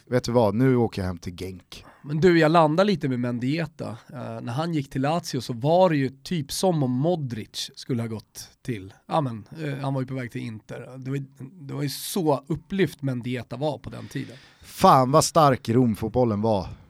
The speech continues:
Speaker 1: at the time.
Speaker 2: Ja.
Speaker 1: Alltså tidigt tvåtusental. Lazio hade precis vunnit ligan, Roma hade precis vunnit ligan.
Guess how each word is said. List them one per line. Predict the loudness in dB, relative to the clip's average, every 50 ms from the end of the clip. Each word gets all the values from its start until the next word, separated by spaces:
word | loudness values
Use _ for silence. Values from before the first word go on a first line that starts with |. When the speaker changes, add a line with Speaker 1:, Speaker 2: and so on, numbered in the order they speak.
| _ _ _ _ _ _ _ _ -2
Speaker 1:
at | 0 0 0 -2 _ _ -12 -6 -4
the | -4
time. | -4 0 2 2 2 0 -2 -6 -10 -12 -14 _ _
Speaker 2:
Ja. | -16 -16 -14 -10 -6 -6
Speaker 1:
Alltså | -4 -4 -4
tidigt | -4 -2 0 2 2 2 2 0 0
tvåtusental. | 0 0 0 0 -2 -4 0 2 2 2 4 2
Lazio | 2 4 4 4 2 0
hade | 0 0
precis | -2 -4 -4 -4 -2
vunnit | -2 -2 -2 0
ligan, | 0 0 2 2 2 2 2 4 6
Roma | 6 6 6 6 4 2
hade | 0 -2
precis | -2 -2 -4 -2 -2
vunnit | -2 -4 -4 -2
ligan. | -2 -2 -2 -2 -2 -2 -2 0 -2 -2 -4